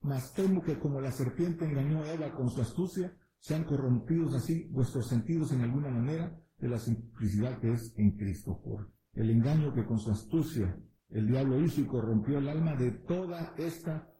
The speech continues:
generación, la infectó, la infectó, hermanos, de soberbia, de rebeldía,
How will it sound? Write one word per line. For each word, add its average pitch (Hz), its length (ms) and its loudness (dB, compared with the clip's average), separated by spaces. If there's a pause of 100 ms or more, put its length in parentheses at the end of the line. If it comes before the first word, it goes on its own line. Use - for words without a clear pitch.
(120)
generación, 123 880 2
la 123 140 2
infectó, 123 960 0 (160)
la 131 180 0
infectó, 143 800 -2
hermanos, 151 680 -2 (160)
de 139 560 -2
soberbia, 127 960 2 (460)
de 123 240 0
rebeldía, 127 800 2